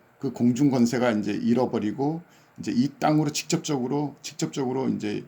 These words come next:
용과 사자들이 떨어지는 거예요. 그래서,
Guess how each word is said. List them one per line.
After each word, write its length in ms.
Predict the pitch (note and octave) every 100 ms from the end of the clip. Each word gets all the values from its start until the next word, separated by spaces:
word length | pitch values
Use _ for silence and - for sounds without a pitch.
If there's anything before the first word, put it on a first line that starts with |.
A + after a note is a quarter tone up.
| G2
용과 300 | G#2+ A#2 A#2+
사자들이 540 | - B2+ A#2 A#2 G#2+
떨어지는 460 | D3 C#3 B2 G#2 F#2+
거예요. 440 | F#2+ G2 F#2+ G2 _ - - - - - - _ _ _
그래서, 500 | D3 D3+ D#3 C#3 -